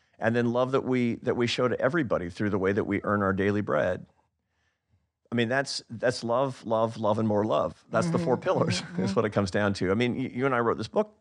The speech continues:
Speaker 1: and we, we talked about it. He said, "We're gonna, why are we gonna write a book? It's a bunch of time. It's a huge effort," right? It's not like, you know, Oprah and Arthur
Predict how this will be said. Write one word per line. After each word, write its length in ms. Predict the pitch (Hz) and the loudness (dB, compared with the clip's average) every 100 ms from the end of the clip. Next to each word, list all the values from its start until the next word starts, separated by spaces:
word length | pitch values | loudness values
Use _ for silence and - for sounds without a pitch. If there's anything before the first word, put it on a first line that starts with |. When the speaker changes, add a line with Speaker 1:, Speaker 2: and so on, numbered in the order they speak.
| _ | _
Speaker 1:
and 120 | 113 | -4
we, 80 | 107 | -2
we 100 | 107 | -2
talked 300 | 131 147 202 | 0 0 0
about 160 | 92 82 | 0 0
it. 0 | |
He 40 | |
said, 120 | 87 98 | 0 0
"We're 160 | 101 | 2
gonna, 160 | 101 107 | 2 0
why 140 | 92 101 | 0 0
are 40 | |
we 60 | 117 | 2
gonna 100 | 120 | 2
write 160 | 117 | 2
a 40 | 123 | 2
book? 180 | 85 - | 0 -2
It's 80 | |
a 40 | 90 | -2
bunch 240 | 92 95 | 0 0
of 60 | 98 | -2
time. 340 | 87 92 156 - _ _ _ _ _ | 0 2 0 -2 _ _ _ _ _
It's 100 | - | -2
a 40 | |
huge 220 | 107 127 | 0 2
effort," 440 | 104 107 175 190 - _ _ _ - | 2 0 0 -2 -4 _ _ _ -4
right? 300 | 104 123 - _ _ _ _ _ _ | -2 0 -4 _ _ _ _ _ _
It's 220 | - 143 160 | -2 -2 0
not 220 | 180 - | -2 0
like, 320 | 139 107 - | 0 -2 -6
you 100 | - | -2
know, 220 | 113 107 - _ _ _ _ - | 0 0 -4 _ _ _ _ -4
Oprah 380 | 131 139 - 135 | -2 0 0 0
and 100 | 107 | 0
Arthur 640 | 92 110 - 110 98 - | 0 0 0 2 2 0